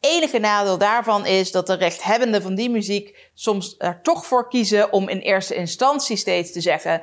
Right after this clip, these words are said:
dat er dan inbreuk is gemaakt op hun auteursrecht en dat ze dat melden bij YouTube, dat je standaard dus zo'n melding krijgt en dat je weer even terug moet tikken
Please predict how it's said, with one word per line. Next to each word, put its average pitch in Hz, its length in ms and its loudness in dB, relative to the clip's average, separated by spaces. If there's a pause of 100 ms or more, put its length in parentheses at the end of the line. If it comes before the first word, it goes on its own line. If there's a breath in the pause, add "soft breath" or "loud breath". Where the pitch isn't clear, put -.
(260 loud breath)
dat 196 220 0
er 180 120 2
dan 175 260 2
inbreuk 185 360 2
is 170 160 -4
gemaakt 170 360 -4
op - 60 -20
hun 175 120 -6
auteursrecht 233 720 0
en - 60 -8
dat 175 120 -8
ze 175 60 -10
dat 175 160 -6
melden 185 320 2
bij 196 100 0
YouTube, 226 600 -2 (240 loud breath)
dat 160 160 -10
je 185 80 -6
standaard 196 460 0
dus 180 160 -6
zo'n 196 140 -2
melding 220 360 2
krijgt 185 420 -4 (200 soft breath)
en 185 120 -2
dat 175 140 0
je 185 60 -6
weer 175 100 2
even 190 380 2 (360)
terug 277 380 2
moet 247 220 2
tikken 185 480 0